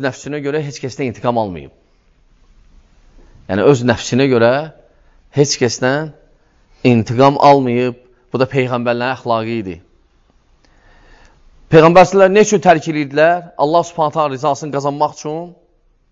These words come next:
və həmçinin insanların qəlblərinin özdən, öz tərəflərini açmaq üçün. Çünki məqsəd nə idi? Məqsəd dəvət.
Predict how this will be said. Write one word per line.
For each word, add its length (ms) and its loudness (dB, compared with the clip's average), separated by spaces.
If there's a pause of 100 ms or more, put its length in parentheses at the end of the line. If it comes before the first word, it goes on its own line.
(580)
və 80 2
həmçinin 540 -2 (340)
insanların 720 0
qəlblərinin 540 -2 (100)
özdən, 400 -8
öz 160 -8
tərəflərini 400 -4
açmaq 300 -6
üçün. 160 -20 (500)
Çünki 160 2
məqsəd 360 2
nə 180 2
idi? 160 -2 (920)
Məqsəd 320 -2
dəvət. 480 0